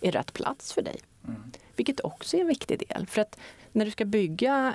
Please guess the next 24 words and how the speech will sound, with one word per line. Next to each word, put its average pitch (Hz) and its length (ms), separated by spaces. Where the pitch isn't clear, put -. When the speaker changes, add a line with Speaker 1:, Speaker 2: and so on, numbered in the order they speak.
Speaker 1:
en, 240 200
en, 226 260
en 214 120
stark 196 460
företagskultur 147 1000
och, - 400
eh, 147 240
därmed 143 520
också - 260
en, 135 280
en, - 400
en 156 80
stark 139 440
organisation, 143 920
så 160 580
det 214 100
går 262 400
inte 139 500
att, - 500
att - 240
bara 139 280
vara 147 180
passivt - 580
med. 277 260